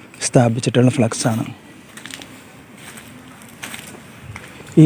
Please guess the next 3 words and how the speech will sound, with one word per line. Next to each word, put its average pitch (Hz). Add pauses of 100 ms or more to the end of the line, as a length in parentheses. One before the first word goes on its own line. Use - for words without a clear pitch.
(120)
പാടിയിൽ 127 (720)
മണിച്ചേട്ടൻ 131 (2500)
എപ്പോഴും 156